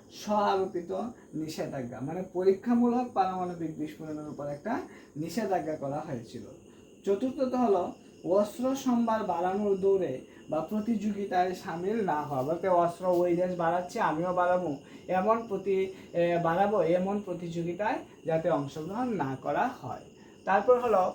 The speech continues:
পরিকল্পিত থেকে বিরতির সময় বলতে কি বুঝো? মানে পরিকল্পিত না, কথাটা হলো পরিকল্পনা থেকে। ঠিক আছে?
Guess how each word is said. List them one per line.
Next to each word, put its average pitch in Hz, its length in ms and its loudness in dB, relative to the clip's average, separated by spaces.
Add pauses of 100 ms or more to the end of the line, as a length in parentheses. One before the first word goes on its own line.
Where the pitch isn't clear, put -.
পরিকল্পিত 247 720 2 (500)
থেকে 202 520 4
বিরতির 214 440 2
সময় 185 480 0
বলতে 180 320 -2 (180)
কি 160 100 -4
বুঝো? 131 260 -4
মানে 175 220 0 (100)
পরিকল্পিত 233 580 2
না, 170 460 0 (360)
কথাটা 175 340 -2
হলো 226 240 0
পরিকল্পনা 208 600 0
থেকে। 135 280 -10 (180)
ঠিক 165 100 -6
আছে? 208 300 -2